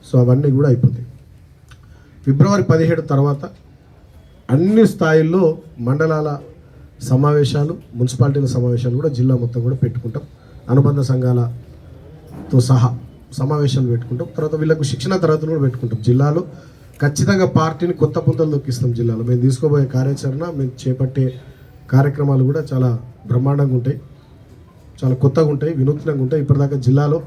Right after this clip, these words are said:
జరగని కార్యక్రమాలు ఖచ్చితంగా తీసుకొని పార్టీ శ్రేణుల్ని అద్భుతమైనటువంటి సైనికులుగా, సుశిక్షితులైనటువంటి క్రియాశీలక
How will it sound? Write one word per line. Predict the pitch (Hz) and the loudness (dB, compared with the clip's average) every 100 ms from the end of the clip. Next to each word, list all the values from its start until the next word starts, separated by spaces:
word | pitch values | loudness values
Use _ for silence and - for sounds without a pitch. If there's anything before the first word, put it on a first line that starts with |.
| - - - - - - | -12 -20 -20 -20 -20 0
జరగని | 127 151 185 | 4 4 4
కార్యక్రమాలు | 175 147 147 151 143 143 | 2 0 -2 -2 -4 -4
ఖచ్చితంగా | 131 143 131 | -6 -4 -4
తీసుకొని | 135 123 170 170 | -4 -4 -4 -4
పార్టీ | - 135 139 160 147 - - - - - | 0 0 0 -4 -4 -8 -18 -20 -20 -6
శ్రేణుల్ని | - 160 185 185 180 202 190 - - | 2 4 4 4 2 0 -4 -10 -8
అద్భుతమైనటువంటి | 131 151 185 180 175 170 160 156 156 143 139 - - - - - - - - - - - - | -4 0 0 0 -2 -2 -2 -2 0 -2 -4 -10 -20 -20 -20 -20 -20 -20 -20 -20 -20 -20 -18
సైనికులుగా, | - 143 175 185 180 165 170 | 0 4 6 4 2 0 -2
సుశిక్షితులైనటువంటి | - 139 - - 160 151 147 139 143 135 135 127 - - - - - | -2 -4 -4 -4 -4 -2 0 0 -2 0 -2 -2 -8 -20 -20 -10 2
క్రియాశీలక | 143 170 156 156 147 139 | 4 6 2 0 -4 -2